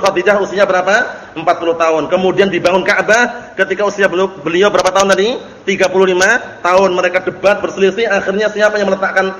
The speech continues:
Hajar Aswad? Rasulullah sallallahu alaihi wa ala alihi wasallam. Dan beliau ketika dagang ke Syam, nah, untuk yang kedua kalinya bisnis, eh, kerjasama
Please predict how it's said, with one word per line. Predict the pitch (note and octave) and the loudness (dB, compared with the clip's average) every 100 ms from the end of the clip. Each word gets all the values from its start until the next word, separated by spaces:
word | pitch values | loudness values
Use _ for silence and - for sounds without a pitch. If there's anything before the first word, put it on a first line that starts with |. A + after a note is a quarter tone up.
| - - | -16 -4
Hajar | E3+ F#3 | 0 0
Aswad? | F3 F3+ F#3 F#3+ - - | 0 0 0 0 -4 -4
Rasulullah | F3 E3+ F3+ E3+ F#3 A3+ - - | -2 0 -2 0 2 0 -4 -12
sallallahu | - F#3 F3 F3+ F3 E3+ | -4 0 2 2 2 2
alaihi | E3 F#3 E3+ | 2 0 0
wa | E3 | 0
ala | D3+ E3 D3+ E3 F3+ | 2 2 2 2 2
alihi | E3+ | 2
wasallam. | G3+ A3 C4+ D4 - - - G#3+ | 2 4 4 2 -6 -16 -4 0
Dan | G#3 | 0
beliau | F#3+ A#3+ C4+ | -2 0 2
ketika | A#3+ G#3 A3+ - | 2 0 0 2
dagang | G#3+ B3 A#3 | 0 0 0
ke | A#3 | -2
Syam, | - A#3 B3+ C4+ C#4+ C#4 - - - | -2 2 2 2 0 -6 -14 -20 -6
nah, | G3 G#3 A3 | -2 0 -2
untuk | G#3+ A3 A3 | -2 -2 0
yang | G#3+ | 0
kedua | G#3 G3 G3 | 2 2 4
kalinya | G#3 A#3+ A#3+ A#3+ G3+ | 2 0 0 -2 -2
bisnis, | G#3+ G3 A#3+ C4+ - - - - - - | -6 -4 -2 -2 -4 -14 -20 -20 -20 -2
eh, | E3 A#3 B3+ | 2 2 0
kerjasama | A3 G3 G3+ A3 A3 | -2 0 2 2 2